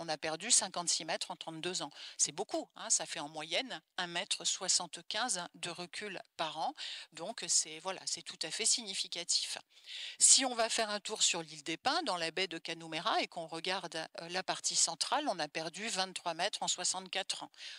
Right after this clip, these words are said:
Hein, vous voyez, ramené à une valeur annuelle, ça fait zéro virgule trois mètres par an. Ça semble ne pas être grand-chose, mais vingt-trois mètres en soixante-quatre ans, c'est quand même, c'est quand même important.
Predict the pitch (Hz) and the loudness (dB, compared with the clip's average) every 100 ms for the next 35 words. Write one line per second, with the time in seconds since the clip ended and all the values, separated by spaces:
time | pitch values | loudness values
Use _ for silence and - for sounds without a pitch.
0 | - 151 190 165 170 165 165 185 190 196 | -12 -10 -4 0 2 2 4 4 2 -2
1 | 196 196 175 165 165 160 151 160 165 240 | -2 -2 -2 0 0 0 -4 0 0 2
2 | - 156 151 170 170 180 175 165 180 - | -2 -2 -6 -6 -6 -10 -12 -12 -12 -10
3 | 175 160 - 156 190 294 - - - - | -10 -10 -8 -2 0 0 -6 -8 4 6
4 | 180 - 220 196 175 160 165 170 175 - | 8 4 4 0 -2 0 0 0 -2 -4
5 | 165 156 156 240 302 - 156 139 147 151 | -8 -2 0 2 0 -2 -4 -12 -12 -10
6 | - 175 190 - 160 - 160 151 156 160 | -8 -4 -4 -6 -8 -2 -2 -2 -6 -8
7 | - 269 - 170 165 185 226 185 151 - | -4 -2 -2 -4 -6 -4 -6 -6 -8 -8
8 | - - - - - 170 156 165 233 220 | -10 -12 -8 4 4 4 -2 0 0 0
9 | 160 170 190 - - | -6 -4 -8 -6 -6